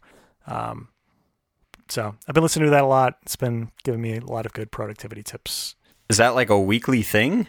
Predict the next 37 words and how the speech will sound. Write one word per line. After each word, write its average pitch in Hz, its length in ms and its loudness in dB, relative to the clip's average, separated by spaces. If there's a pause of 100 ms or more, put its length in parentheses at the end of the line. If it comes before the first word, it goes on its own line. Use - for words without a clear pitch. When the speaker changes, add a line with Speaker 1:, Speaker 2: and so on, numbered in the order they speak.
Speaker 2:
or 101 180 4
they 95 280 4
put 101 260 2
out 95 300 2
just, - 240 0
like, 90 220 0
a 87 300 2 (340)
bunch 90 240 0
of 95 100 2
episodes, 87 500 0
like, 95 120 2
a 95 60 -2
limited 90 500 0 (320)
run? 87 500 0
Speaker 1:
They 170 140 6
have 196 180 6
a 165 100 8
backlog. 139 680 6
They've 143 140 6
been 151 120 2
going 147 280 6
for, 120 680 4 (220)
I - 80 -12
think, 131 200 -8
like, 147 160 -4
two - 180 -2
years 147 320 0
now. 151 360 0 (280)
Um, 117 200 0
it's - 140 -2
every 143 220 4
other 123 160 6
week 120 260 2
they 117 120 -2
put 120 220 -4
out 110 160 -6 (120)
something. 110 540 -6